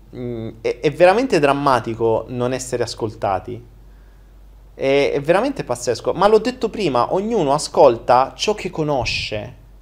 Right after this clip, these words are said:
Per cui se voi all'interno di quello che dite, di, che dico, vedete negatività, è perché ce l'avete dentro.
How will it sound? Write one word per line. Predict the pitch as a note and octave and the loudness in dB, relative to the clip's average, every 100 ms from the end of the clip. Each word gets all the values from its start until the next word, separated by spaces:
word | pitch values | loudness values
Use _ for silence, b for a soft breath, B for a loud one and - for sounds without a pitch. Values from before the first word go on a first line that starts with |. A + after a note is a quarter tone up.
| b b b b | b b b b
Per | - G3+ | -4 -4
cui | A3+ F#3+ | -2 -4
se | D3 F3 | -2 0
voi | E3 F#3+ C#4+ D#3+ | 0 6 8 8
all'interno | C#3 C#3+ C#3+ A3+ A3+ | 6 4 0 0 0
di | C#3+ | 0
quello | G3 F3 | 0 0
che | D3+ | -2
dite, | C#3+ G#2+ A#2 A2 - - - B2 | -6 -4 0 0 -2 -16 -14 -10
di, | B2 | -10
che | B2 E3+ | -6 -6
dico, | E3+ A2 A#2 | -6 -4 -2
vedete | A#2+ C#3 B3+ A3+ | 0 -2 2 2
negatività, | F3 F3+ F3 F3+ D#3 D3+ D#3 G#2+ A2 - | 2 4 2 2 -6 4 6 8 4 0
è | G#3 | -6
perché | G#3 G#3+ G#3+ | -2 -4 -4
ce | A#3+ G#3+ | -4 0
l'avete | G3 A3 | 0 2
dentro. | E3 F3 C#3+ A2 G#2+ G#2+ G#2+ | 2 2 0 -6 -6 -6 -8